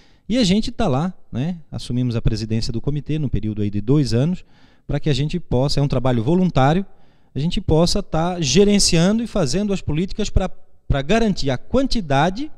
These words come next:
de água pras nossas populações, pra indústria, pro comércio aqui da região da Bacia do Perequê, da Bacia do Tijucas, né?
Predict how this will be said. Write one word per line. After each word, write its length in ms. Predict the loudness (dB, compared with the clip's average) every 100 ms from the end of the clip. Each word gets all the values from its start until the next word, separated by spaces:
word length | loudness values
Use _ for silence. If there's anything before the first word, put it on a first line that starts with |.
| -16 _ -10
de 140 | -2
água 260 | 0 0 -2
pras 180 | -2 -2
nossas 320 | -2 -2 -4
populações, 920 | -6 -2 -2 -2 -2 0 0 -2 -6 -12 -18 -10 -2
pra 100 | 0
indústria, 560 | 0 0 0 0 -4
pro 140 | -6 -4
comércio 480 | 0 0 0 -2
aqui 300 | -6 -8 -10 -12 -20 -20 _ -6
da 120 | -2
região 400 | 0 0 0 -2
da 80 | -2
Bacia 280 | -2 -2 -2
do 120 | 0
Perequê, 420 | 0 0 -2 -2
da 140 | 0
Bacia 260 | 0 0 0
do 80 | -2
Tijucas, 580 | 0 6 6 6 2 2
né? 280 | 2 2